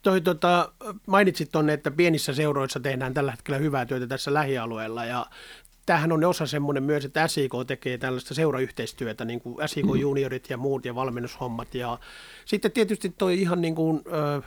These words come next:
Speaker 1: niin meidän jalkapallolukio, josta sä vastaat ja muut, niin, niin kuinka tää, o-, o-, onko sä mukana näissä esimerkiksi kouluttamassa tai auttamassa näitä lähialueen seuroja ja onko sä sieltä, skouttaako se sieltä vaikka jalkapallolukioon pelaajia tai, tai, tai, tai tämmöistä, että kuinka tää prosessi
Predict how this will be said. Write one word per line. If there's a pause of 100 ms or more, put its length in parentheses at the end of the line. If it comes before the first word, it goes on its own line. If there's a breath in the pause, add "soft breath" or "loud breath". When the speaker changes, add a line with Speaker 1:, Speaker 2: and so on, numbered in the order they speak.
(100 loud breath)
Speaker 1:
niin
meidän
jalkapallolukio,
josta
sä
vastaat
ja
muut,
niin,
niin
kuinka
tää, (560 loud breath)
o-,
o-,
onko
sä
mukana
näissä
esimerkiksi
kouluttamassa
tai
auttamassa
näitä
lähialueen
seuroja
ja (100)
onko (280)
sä
sieltä,
skouttaako
se
sieltä
vaikka
jalkapallolukioon
pelaajia
tai, (560 loud breath)
tai,
tai,
tai
tämmöistä,
että
kuinka
tää
prosessi